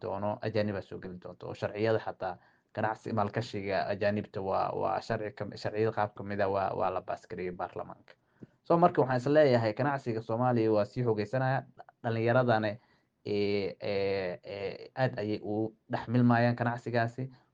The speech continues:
Fursado badanna waa leeyahay. Ee, maanta qofna iyo dib isku dhigin oo ganacsiga yoona dhihin ganacsiga waa lagaa xiga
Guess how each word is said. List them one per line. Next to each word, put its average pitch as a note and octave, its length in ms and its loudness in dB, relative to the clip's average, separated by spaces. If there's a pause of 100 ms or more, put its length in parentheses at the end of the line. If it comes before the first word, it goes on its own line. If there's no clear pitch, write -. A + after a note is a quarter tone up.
Fursado B2 360 2
badanna G#2 340 2
waa G2+ 120 2
leeyahay. B2+ 520 4 (440)
Ee, G#2 840 4
maanta A#2+ 600 2 (240)
qofna E3 280 0
iyo C3+ 180 4
dib B2 180 -2
isku - 240 -12
dhigin B2 300 -2 (180)
oo A2+ 220 0
ganacsiga B2+ 580 2
yoona B2 240 4
dhihin B2 200 2
ganacsiga A#2 460 0
waa G2+ 140 6
lagaa A2+ 340 4
xiga G#2 200 -2